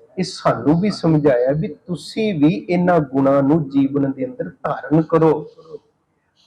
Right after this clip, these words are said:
ਪੰਜ ਕਕਾਰ ਸਾਡੇ ਤਨ ਨੂੰ ਸ਼ਿੰਗਾਰਦੇ ਨੇ, ਪਰ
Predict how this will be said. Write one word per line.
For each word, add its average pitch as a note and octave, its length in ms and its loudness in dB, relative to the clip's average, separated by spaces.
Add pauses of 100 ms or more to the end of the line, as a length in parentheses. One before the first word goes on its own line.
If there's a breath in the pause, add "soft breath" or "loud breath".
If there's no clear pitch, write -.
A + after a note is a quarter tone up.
(120)
ਪੰਜ E3 380 2
ਕਕਾਰ D3+ 1120 2
ਸਾਡੇ - 600 -2
ਤਨ C#3+ 460 0
ਨੂੰ E3 180 0
ਸ਼ਿੰਗਾਰਦੇ C3+ 840 0
ਨੇ, D3+ 260 4
ਪਰ D#3 320 -4